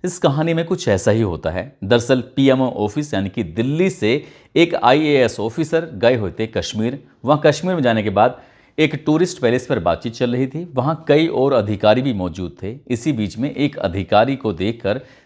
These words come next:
दिल्ली से गए हुए अधिकारी को गुस्सा आ जाता है। गुस्सा कुछ ज़्यादा आ जाता है। वो उसे डांटते हैं, फटकारते हैं और कहते हैं कि तुम्हें काम करने की बिल्कुल भी तमीज़ नहीं है,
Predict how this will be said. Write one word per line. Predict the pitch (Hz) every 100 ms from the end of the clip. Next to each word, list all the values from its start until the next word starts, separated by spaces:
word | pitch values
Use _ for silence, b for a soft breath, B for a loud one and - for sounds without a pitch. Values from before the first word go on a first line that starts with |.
| b
दिल्ली | 98 98 143 185
से | 185 185
गए | 117 117
हुए | 117
अधिकारी | 135 104 101 104 95 90
को | 143
गुस्सा | 147 123 -
आ | 98
जाता | 78 -
है। | 76 - -
गुस्सा | 107 123 135
कुछ | 135 151 110
ज़्यादा | 90 98 120
आ | 117
जाता | 98 92
है। | 95 120 b b b b
वो | 165
उसे | 156
डांटते | 127 110 127 131 170
हैं, | 175
फटकारते | - - - 117 117
हैं | 143
और | 147
कहते | 147 95 113
हैं | 147
कि | 147
तुम्हें | - 120 117
काम | 95 101 123
करने | 117 110
की | 117 131
बिल्कुल | 90 90 95
भी | 104
तमीज़ | - 98 123 117
नहीं | 92
है, | 90